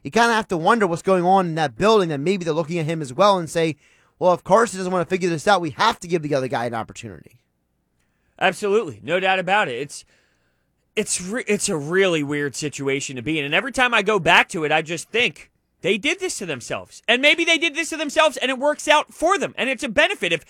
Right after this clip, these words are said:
Speaker 2: if Carson Wentz was gonna stink and you didn't have a backup plan, well, then you're, you're really screwed. But, you know, I don't know if that would have been the case.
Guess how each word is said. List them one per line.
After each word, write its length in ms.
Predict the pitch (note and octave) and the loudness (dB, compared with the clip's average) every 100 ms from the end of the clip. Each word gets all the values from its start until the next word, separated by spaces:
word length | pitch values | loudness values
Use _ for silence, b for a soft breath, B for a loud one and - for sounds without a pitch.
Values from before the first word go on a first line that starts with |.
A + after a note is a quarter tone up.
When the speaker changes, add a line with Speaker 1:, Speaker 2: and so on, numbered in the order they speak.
| b | b
Speaker 2:
if 160 | G#3+ G3+ | -4 0
Carson 340 | C#4+ D#4 C#4+ | 2 2 0
Wentz 220 | C4 D4 B3 | -4 -4 -4
was 120 | G3+ | -4
gonna 220 | C4 B3 | -4 -4
stink 320 | - C4+ A#3+ | -6 -8 -6
and 100 | A3 | -6
you 80 | A3+ | -6
didn't 240 | A3 C#4 | -6 -2
have 160 | A3 G3 | -2 0
a 60 | D#3 | 2
backup 400 | F3 F3 F3 C#3 | 4 4 0 -4
plan, 280 | D#3+ A#3+ | -2 -2
well, 100 | B3 | 0
then 180 | A3 A#3 | -2 -4
you're, 160 | A#3 - | -6 -4
you're 140 | G#3 | -4
really 320 | F#3+ G#3 A#3 | 0 -2 -2
screwed. 440 | - - D4+ G#3 C#3 | -6 -6 -4 -4 2
But, 220 | F#3 - b b b b | 2 2 b b b b
you 60 | A3 | 0
know, 180 | F#3 - | 0 0
I 140 | - G3+ | -2 -2
don't 120 | G3 | 0
know 120 | F#3 | 0
if 60 | F3 | 0
that 140 | E3 | -2
would 120 | D#3+ | -2
have 40 | C#3 | -4
been 120 | B2 | -6
the 80 | B2 | -2
case. 440 | G#3+ G3+ - | 2 2 0